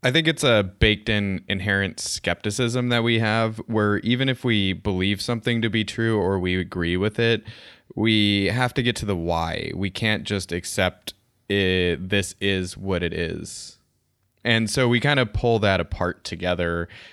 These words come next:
And like I said, even when we agree, like, even when we agree with each other, if you say something just for the sake of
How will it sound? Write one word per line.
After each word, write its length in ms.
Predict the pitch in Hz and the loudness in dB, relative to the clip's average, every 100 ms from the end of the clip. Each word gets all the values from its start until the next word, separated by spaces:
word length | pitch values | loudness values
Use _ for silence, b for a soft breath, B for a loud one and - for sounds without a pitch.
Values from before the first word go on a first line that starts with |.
| B _ _ _ - | B _ _ _ -8
And 100 | 98 | -2
like 160 | 98 101 | 0 2
I 60 | |
said, 320 | 104 139 110 | 2 2 2
even 260 | 107 107 104 | 2 0 0
when 160 | 101 98 | 0 0
we 300 | 95 92 90 | 2 2 0
agree, 560 | 98 95 110 127 104 | -2 0 2 2 2
like, 280 | 95 90 87 | 2 0 -2
even 220 | 92 92 | -4 -2
when 100 | 95 | 0
we 140 | 98 95 | 0 0
agree 220 | 92 95 | 0 0
with 120 | 87 | 0
each 200 | 90 95 | -2 -2
other, 240 | 98 95 | 0 0
if 100 | 87 | 0
you 160 | 104 107 | 0 0
say 260 | - 104 101 | 2 2 2
something 540 | 101 92 95 87 85 | -2 -4 0 0 0
just 220 | 95 - | -4 -4
for 120 | - | -2
the 120 | 98 85 | -2 -2
sake 420 | - 95 95 - | 0 0 0 -4
of 520 | 98 95 87 90 - | -2 0 0 -6 -18